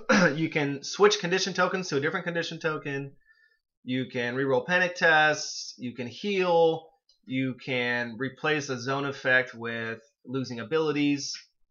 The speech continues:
Your opponents lose abilities. And more healing. So, yeah, they're pretty all around. I mean, a little bit of everything there. Um, what's cool about the Boltons and neutral faction right now is their commanders. Are, Ramsay is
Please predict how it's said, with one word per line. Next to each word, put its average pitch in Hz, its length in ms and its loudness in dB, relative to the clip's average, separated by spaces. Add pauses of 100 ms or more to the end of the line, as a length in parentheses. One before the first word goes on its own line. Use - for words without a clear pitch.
(680)
Your 113 140 -10
opponents 120 280 -6
lose 110 120 -12
abilities. 139 640 -2 (640)
And 127 240 -2
more 135 200 0
healing. 131 380 -2
So, 143 260 0
yeah, 151 320 8 (100)
they're 170 240 4
pretty 320 340 -4
all 175 280 6
around. 123 420 2 (400)
I 120 80 -6
mean, 113 380 -10 (200)
a 135 40 -14
little 147 140 -6
bit 135 100 -2
of 110 60 0
everything 123 320 -6
there. 87 220 -16 (680)
Um, 107 380 -6 (120)
what's 135 280 -6
cool 180 220 -2
about 156 280 6
the 135 80 -4
Boltons 135 640 -4
and 123 100 -4
neutral 135 280 -6
faction 123 300 -2
right 113 140 -6
now 127 260 0
is 107 200 -8
their 98 120 -6
commanders. 95 840 -12
Are, - 640 -16 (140)
Ramsay 135 440 -2
is 113 300 -10